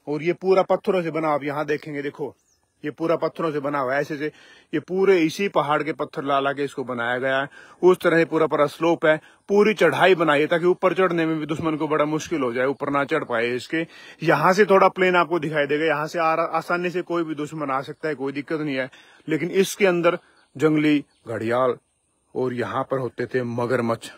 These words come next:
इसके अंदर डाले जाते थे। इसके ऊपर चढ़ने में परेशानी आए इसलिए इसको बनाया जाता था। इसकी गहराई बीस फीट गहराई इसकी बताते हैं कि बीस फीट गहरा इसके अंदर पानी भरा हुआ है। तो मत-, मतलब दुश्मन इसके अंदर entry नहीं कर सकता था।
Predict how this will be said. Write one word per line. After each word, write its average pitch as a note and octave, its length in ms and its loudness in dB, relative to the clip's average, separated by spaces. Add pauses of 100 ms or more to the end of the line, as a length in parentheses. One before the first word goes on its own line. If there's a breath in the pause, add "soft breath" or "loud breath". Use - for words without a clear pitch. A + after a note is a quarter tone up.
(260)
इसके C3 200 -10
अंदर A2+ 160 -6
डाले G#2 220 -4
जाते A2 280 -6
थे। C3+ 160 -4 (500 soft breath)
इसके D#3+ 300 6
ऊपर E3 280 6
चढ़ने D3+ 300 4
में C#3+ 220 -2
परेशानी C3 600 -2
आए B2+ 160 -4 (320 soft breath)
इसलिए D3 300 0
इसको C#3+ 200 -2
बनाया B2 240 0
जाता C3 240 2
था। D#3 80 4
इसकी D#3 280 2
गहराई C3 500 4 (560 soft breath)
बीस A#3 320 4
फीट F3 220 4
गहराई C#3+ 300 4
इसकी C#3+ 200 -2
बताते A#2+ 320 0
हैं C#3 140 -2
कि C#3 100 -4
बीस D3+ 220 0
फीट C3+ 200 -2
गहरा A#2+ 300 -2
इसके B2+ 200 -6
अंदर B2 160 -6
पानी A#2+ 300 -6
भरा F#2+ 200 -2
हुआ F2+ 160 -2
है। E2 120 -8 (340)
तो B2 60 -10
मत-, C3 280 -6
मतलब C3 360 -4
दुश्मन C#3+ 340 -4
इसके C3+ 200 -8
अंदर B2+ 180 -4
entry B2+ 260 -6
नहीं G#2+ 160 -8
कर G#2+ 100 -10
सकता G2 280 -12
था। B2 160 -8